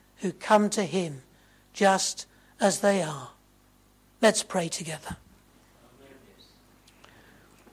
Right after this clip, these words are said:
Our gracious God and loving Heavenly Father,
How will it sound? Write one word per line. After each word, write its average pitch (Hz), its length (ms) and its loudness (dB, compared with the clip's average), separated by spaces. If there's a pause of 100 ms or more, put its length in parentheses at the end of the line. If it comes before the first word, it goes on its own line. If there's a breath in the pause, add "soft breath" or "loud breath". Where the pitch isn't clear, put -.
(180)
Our 185 140 4
gracious 202 480 4
God 202 240 6
and 185 160 2
loving 196 300 4
Heavenly 185 380 2
Father, 196 520 2